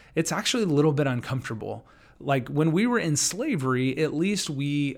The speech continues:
uh, weren't hungry. Hello, we had, our bellies were full with bread and meat," is essentially what they're saying.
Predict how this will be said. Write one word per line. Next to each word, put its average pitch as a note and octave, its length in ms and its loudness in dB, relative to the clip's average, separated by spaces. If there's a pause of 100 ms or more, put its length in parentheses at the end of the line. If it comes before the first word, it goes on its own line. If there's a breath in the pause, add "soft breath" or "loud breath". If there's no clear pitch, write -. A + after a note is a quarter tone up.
uh, B2+ 240 -2
weren't C3+ 340 -2
hungry. C#3 640 0
Hello, C#3 720 0 (240 loud breath)
we C3 200 2
had, D3+ 260 2
our C#3+ 160 4
bellies C#3 440 2
were C3+ 160 0
full D3 380 2
with B2+ 260 0
bread B2+ 360 0
and A#2 320 -4
meat," A#2 280 -4
is C3 200 -4
essentially B2+ 420 -4
what A2+ 140 -6
they're G#2+ 100 -6
saying. A2+ 360 -8